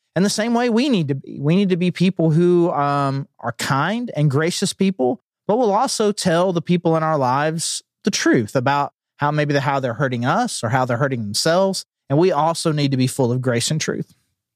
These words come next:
And again, that was kind of an interesting one to start on. Not as particularly controversial. It was just something that just kind of is like, shows that even just very explicitly in Scripture, kind of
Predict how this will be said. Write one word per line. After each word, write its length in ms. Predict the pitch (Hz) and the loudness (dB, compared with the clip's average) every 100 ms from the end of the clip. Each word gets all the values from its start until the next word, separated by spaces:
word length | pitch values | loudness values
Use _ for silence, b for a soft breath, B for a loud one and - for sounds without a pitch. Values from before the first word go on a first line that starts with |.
| - | -4
And 300 | 175 190 196 | -2 0 0
again, 240 | 262 214 | 0 0
that 60 | 202 | 0
was 120 | 214 | 0
kind 120 | 226 | 0
of 60 | 185 | 0
an 60 | 170 | 0
interesting 340 | 202 - 180 | 0 0 2
one 140 | 165 | 2
to 80 | 156 | 0
start 360 | - - 190 175 | -2 0 0 0
on. 280 | 135 156 180 | 0 0 0
Not 180 | 165 | -2
as 140 | 156 - | -2 -6
particularly 440 | - 170 156 147 | -4 -2 0 0
controversial. 800 | 139 156 151 143 151 175 - 127 | 0 -2 -2 -2 0 -2 -4 -2
It 40 | |
was 140 | 196 - | -2 0
just 140 | 202 | 0
something 320 | - 208 180 | 0 0 0
that 160 | 170 156 | 0 0
just 220 | 165 - | -2 0
kind 120 | 180 | 0
of 100 | 160 | 0
is 120 | 147 143 | 0 0
like, 240 | 143 143 - _ _ _ _ _ | 0 -2 -10 _ _ _ _ _
shows 460 | - - 196 214 190 | -4 0 2 4 2
that 160 | 165 160 | 2 4
even 480 | 185 175 156 147 | 4 2 0 -4
just 160 | 151 143 | -2 0
very 160 | 160 175 | 2 0
explicitly 800 | 143 - - 175 - 165 156 151 | -2 -6 0 0 0 -2 0 0
in 80 | |
Scripture, 680 | 139 - 175 151 - 117 110 | -2 -2 -4 -4 -4 -2 -4
kind 180 | - 147 | -2 0
of 140 | 135 | 0